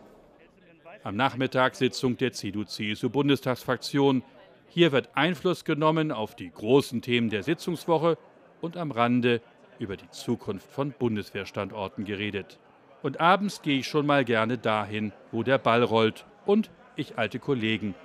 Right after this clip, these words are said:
aus Z-D-F-Zeiten treffen kann. Mittwochs ist Ausschusstag. Im Innenausschuss geht es um Themen wie Terrorismusbekämpfung, Datenschutz oder Integration von Ausländern.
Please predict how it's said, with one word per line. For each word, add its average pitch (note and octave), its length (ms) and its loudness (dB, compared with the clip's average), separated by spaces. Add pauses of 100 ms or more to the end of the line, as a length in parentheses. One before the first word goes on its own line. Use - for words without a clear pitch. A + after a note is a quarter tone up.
(200)
aus G2 240 -10
Z-D-F-Zeiten G#2+ 1000 -8
treffen G2+ 320 -12
kann. F2+ 260 -10 (1900)
Mittwochs D3+ 480 0
ist - 320 -8
Ausschusstag. G2 720 -10 (320)
Im G#2+ 260 -4
Innenausschuss D3 720 2
geht C3 160 -4
es A#2 100 -10
um G2+ 160 -12
Themen D#3+ 320 -2
wie A2+ 140 -4
Terrorismusbekämpfung, A2 1300 -8
Datenschutz C#3 760 -4 (340)
oder C3+ 240 -2
Integration G2 640 -10
von C3+ 180 -6
Ausländern. G#2 680 -2